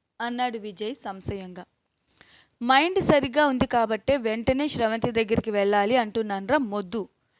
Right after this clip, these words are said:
పిచ్చి పిచ్చి ప్రశ్నలు మానేసి ముందు పద" అన్న అమర్ని ఆపి, తన ఉత్సాహాన్ని కాస్త నీరు కార్చేలా,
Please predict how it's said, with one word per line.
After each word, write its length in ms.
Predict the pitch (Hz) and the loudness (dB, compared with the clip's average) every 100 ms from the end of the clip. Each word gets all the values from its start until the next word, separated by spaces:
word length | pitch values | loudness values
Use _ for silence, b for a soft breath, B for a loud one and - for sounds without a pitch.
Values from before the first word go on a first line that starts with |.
| _ _ - | _ _ -8
పిచ్చి 220 | 226 - | -6 -4
పిచ్చి 220 | 254 - | -6 -2
ప్రశ్నలు 360 | 233 226 233 226 | 0 0 0 -2
మానేసి 460 | 220 220 220 226 | -2 -2 -4 -6
ముందు 260 | 233 214 226 | -6 -6 -2
పద" 280 | 233 226 208 - _ _ _ _ | 0 0 -2 -6 _ _ _ _
అన్న 220 | 226 233 240 | -4 -2 -4
అమర్ని 460 | 202 190 202 233 240 | -6 -6 -4 -4 -4
ఆపి, 400 | 208 190 196 190 _ _ _ - | -6 -6 -8 -10 _ _ _ 0
తన 120 | 285 285 | 2 0
ఉత్సాహాన్ని 560 | 247 294 294 302 285 | -4 0 2 2 -2
కాస్త 340 | 262 247 240 247 | -4 -6 -4 -6
నీరు 300 | 208 202 220 | -6 -8 -6
కార్చేలా, 600 | 214 196 - 202 190 | -8 -8 -8 -10 -10